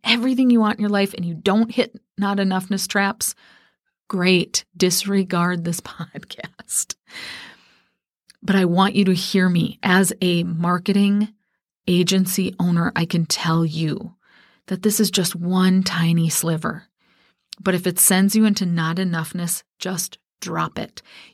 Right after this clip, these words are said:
You could spend the rest of your life and another hundred years on top of that chasing everybody's recommendations for marketing. You could spend a hundred years of your precious life here on earth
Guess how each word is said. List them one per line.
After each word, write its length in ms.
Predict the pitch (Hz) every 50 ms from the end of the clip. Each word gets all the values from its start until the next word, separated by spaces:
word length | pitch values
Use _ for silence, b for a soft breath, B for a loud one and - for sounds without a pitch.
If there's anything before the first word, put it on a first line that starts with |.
| B -
You 240 | 175 185 202 220
could 520 | 226 - - - 269 254 208 156 - - - _ _ -
spend 440 | - - - - 185 185 180 165
the 240 | 160 170 170 196 226
rest 360 | 226 214 220 220 226 226 -
of 80 | 240 226
your 140 | 240 247 247
life 320 | 233 196 185 180 180 b b b b b b _ _
and 260 | 180 175 180 202 220 254
another 300 | 240 240 233 233 226 196
hundred 320 | 208 226 214 220 226 208
years 200 | 208 208 208 196
on 140 | 202 202 202
top 240 | - 196 170 - 170
of 100 | 160 160
that 240 | 160 156 160 -
chasing 460 | - - 170 160 165 - 160 156 - - _
everybody's 640 | 180 175 170 175 208 220 202 226 240 254 269 247 240
recommendations 1000 | 233 226 233 220 220 214 202 196 175 160 151 - - - - - - - - - _ _ _ _ _ _ _ _ _ _
for 220 | - - 190 175
marketing. 600 | 175 165 156 160 - 147 - 95 82 - - - _ _ _ _ _ _ _ _ _ _ _ _ b b b b b b b b b
You 260 | 185 180 220 254 277 269
could 640 | - - - - 311 294 247 190 160 - - - -
spend 460 | - - 196 190 185 185 180 175 175 b b b b b b -
a 60 | 170
hundred 580 | 143 - - - 208 220 233 233 294 302 247
years 280 | 262 262 269 262 226 226
of 100 | 185 170
your 120 | - -
precious 680 | - - - - - - - 302 302 - - 359 - -
life 260 | - - 262 - 330 -
here 180 | 330 285 269
on 160 | 254 226 226
earth 280 | - 190 185 196 -